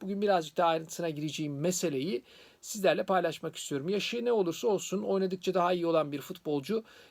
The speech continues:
Lille'de, e, Türkiye'de belki bazen bazı sezonlar gösterdiği performanslarla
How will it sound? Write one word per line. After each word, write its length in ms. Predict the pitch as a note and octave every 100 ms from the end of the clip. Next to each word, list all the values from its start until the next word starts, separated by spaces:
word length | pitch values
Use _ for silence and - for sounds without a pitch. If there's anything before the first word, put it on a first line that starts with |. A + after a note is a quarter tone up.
| -
Lille'de, 380 | E3 G3 F#3+ A3
e, 260 | G#3 D#3+
Türkiye'de 760 | E3 G3+ - G#3+ G3 G3+ F#3+ F3+
belki 520 | F#3+ F#3 G3 G3 F3+ _ _ - - - -
bazen 440 | F3 F#3+ F3+ F3+ F#3+ - -
bazı 320 | E3 F#3+ G#3
sezonlar 480 | F#3 F3 E3+ E3 D#3
gösterdiği 480 | D#3+ D#3+ E3+ D#3 D#3
performanslarla 1200 | D#3+ C#3+ D#3+ D3+ D3+ C#3+ D#3+ D3 D3 D3 D3